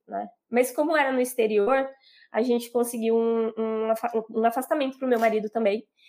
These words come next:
Então, ele também se afastou e nós fomos com a família toda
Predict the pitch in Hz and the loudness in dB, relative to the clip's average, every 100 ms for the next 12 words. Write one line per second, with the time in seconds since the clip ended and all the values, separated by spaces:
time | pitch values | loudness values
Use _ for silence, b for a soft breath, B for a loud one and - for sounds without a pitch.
0 | b b b 220 214 220 214 220 226 - | b b b -6 -2 2 4 4 2 4
1 | 214 233 247 247 214 220 294 254 254 220 | 4 4 0 2 4 4 2 -2 0 0
2 | - 202 220 220 226 226 240 240 233 240 | 2 2 2 0 0 4 4 4 0 0
3 | 254 - - 254 277 285 240 226 226 240 | -2 -4 4 4 4 0 0 2 2 0
4 | 233 202 196 208 | 2 2 2 0